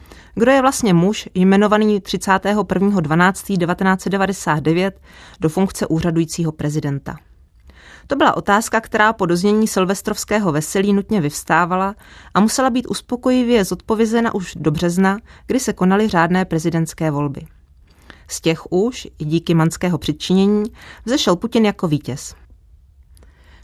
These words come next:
Druhý film o novém vůdci s názvem Putin, přestupný rok, pak režisér kompletoval k prvnímu výročí Putinovy inaugurace. Z obou těchto materiálů Manský vycházel při výrobě svého již třetího titulu,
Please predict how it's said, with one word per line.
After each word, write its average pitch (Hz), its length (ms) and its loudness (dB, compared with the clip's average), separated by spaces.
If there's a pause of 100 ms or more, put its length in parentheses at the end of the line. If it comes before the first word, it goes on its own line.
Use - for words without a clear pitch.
Druhý 302 320 2
film 196 360 -2
o 220 60 -2
novém 226 300 0
vůdci 180 340 -4
s - 80 -12
názvem 190 400 2
Putin, 180 480 -4
přestupný 180 560 -2
rok, 160 240 -2 (480)
pak 190 160 -2
režisér 254 500 0
kompletoval 226 640 0
k - 80 -10
prvnímu 208 400 2
výročí 180 440 0
Putinovy 170 440 -2
inaugurace. 151 680 -2 (1080)
Z - 80 -14
obou 302 180 0
těchto - 260 -2
materiálů 226 560 4
Manský 220 400 0
vycházel 202 500 0
při - 160 -6
výrobě 208 340 2
svého 208 320 0
již 220 180 -2
třetího 202 440 -2
titulu, 139 400 -8